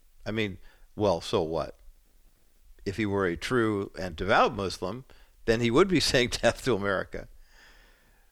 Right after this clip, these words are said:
But nonetheless, there are lots of Muslims in the United States who aren't. They're just, they're happy to be out of Iran and Saudi Arabia, and they're just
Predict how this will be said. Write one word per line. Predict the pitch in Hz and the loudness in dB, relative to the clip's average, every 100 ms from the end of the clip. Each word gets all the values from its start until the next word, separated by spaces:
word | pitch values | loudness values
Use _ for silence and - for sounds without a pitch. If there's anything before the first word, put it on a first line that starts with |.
| - _ - - _ _ | -20 _ -20 -20 _ _
But | 135 127 | 2 4
nonetheless, | 127 127 120 160 151 | 4 4 4 4 4
there | 139 120 | 6 6
are | |
lots | 104 120 160 - | 6 4 4 2
of | 117 | 0
Muslims | 117 143 107 98 104 | 2 2 0 -2 -6
in | 104 | -4
the | |
United | 104 104 104 92 | 0 2 2 0
States | - 139 113 - | 4 4 6 2
who | 117 | 4
aren't. | - 143 - | 4 2 -2
They're | 104 | -6
just, | 101 107 - | -6 -10 -10
they're | - - 87 110 | -16 -6 0 0
happy | 90 110 110 110 | 2 0 2 -2
to | 90 | 2
be | 110 | 4
out | 104 | 4
of | 95 | 2
Iran | 92 98 113 127 | -2 0 0 -2
and | 101 | 0
Saudi | 117 107 101 | 2 4 2
Arabia, | 92 104 113 131 135 | 2 0 2 4 2
and | 95 | 0
they're | 101 | -4
just | 107 - | -6 -12